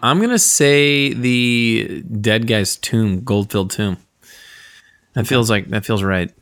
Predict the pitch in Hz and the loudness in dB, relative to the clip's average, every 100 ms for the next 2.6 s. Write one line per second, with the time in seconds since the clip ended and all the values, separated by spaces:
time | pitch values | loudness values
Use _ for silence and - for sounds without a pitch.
0 | _ _ _ _ _ - 104 101 113 _ | _ _ _ _ _ -8 -4 -2 -4 _
1 | _ _ - 98 95 95 92 107 90 90 | _ _ -12 -10 -10 -12 -8 -6 -6 -8
2 | _ - 131 202 101 - | _ -16 -10 -8 -8 -10